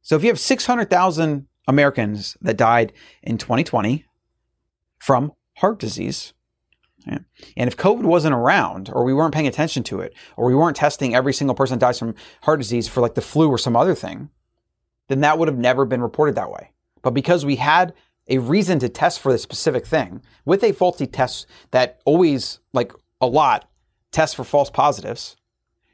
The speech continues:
then you have a literal massive amount of people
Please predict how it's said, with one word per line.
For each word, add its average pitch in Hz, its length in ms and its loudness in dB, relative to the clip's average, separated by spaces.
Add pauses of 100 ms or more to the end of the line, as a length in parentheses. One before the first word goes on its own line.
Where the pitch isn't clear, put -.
(300)
then 147 380 0
you 165 140 -2
have 175 320 2 (100)
a 143 340 2 (920)
literal 185 640 2
massive 139 500 0
amount 139 240 2
of 127 60 -8
people 131 440 -4